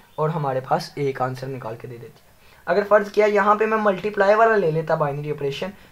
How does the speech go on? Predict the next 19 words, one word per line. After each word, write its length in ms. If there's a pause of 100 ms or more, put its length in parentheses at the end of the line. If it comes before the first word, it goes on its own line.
तो 60
ये 80
आ 100
जाता 280
था 120
two 400
three 300
is 60
equal 260
to 180 (320)
two 240
multiply 480
by 140
three 240 (260)
और 100
answer 340
आ 100
जाता 400
सिक्स। 480